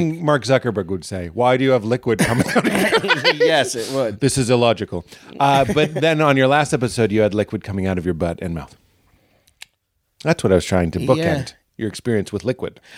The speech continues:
Speaker 1: I was trying to think if that was true, and I was like, "I think it was just my mouth.
Speaker 2: Just
Speaker 1: I
Speaker 2: your
Speaker 1: don't
Speaker 2: mouth.
Speaker 1: know if it was my butt."
Speaker 2: Sometimes the butt sits it out. And you know what?
Speaker 1: Thankfully, you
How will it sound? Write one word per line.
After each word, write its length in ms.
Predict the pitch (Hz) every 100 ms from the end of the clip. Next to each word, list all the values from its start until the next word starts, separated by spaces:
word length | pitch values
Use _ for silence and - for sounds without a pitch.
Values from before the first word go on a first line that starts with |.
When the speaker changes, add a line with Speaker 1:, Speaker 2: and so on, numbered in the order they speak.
| -
Speaker 1:
I 80 | 196
was 120 | 202
trying 180 | 220 208
to 40 |
think 160 | 208 208
if 100 | 170
that 100 | 180
was 160 | 165 -
true, 320 | - 202 175
and 100 | 143
I 60 | 143
was 140 | 139
like, 120 | 143
"I 60 | 147
think 240 | - 269
it 80 | 359
was 180 | 185 131
just 320 | 147 135 -
my 140 | 117
mouth. 460 | 107 104 80 - -
Speaker 2:
Just 160 | 139 131
Speaker 1:
I 40 |
Speaker 2:
your 60 | 110
Speaker 1:
don't 80 | 85
Speaker 2:
mouth. 60 |
Speaker 1:
know 120 | 175 151
if 100 | 147
it 60 |
was 140 | 143 120
my 140 | 117
butt." 280 | 107 104 -
Speaker 2:
Sometimes 340 | 254 277 262
the 60 | 220
butt 220 | 233 226
sits 240 | - 214 208
it 100 | 185
out. 240 | 123 - _ _ _ _ _ - _ _ _ _ _
And 120 | 175 185
you 80 |
know 120 | 202 214
what? 100 | 254
Speaker 1:
Thankfully, 320 | 123 113 107
you 100 | 117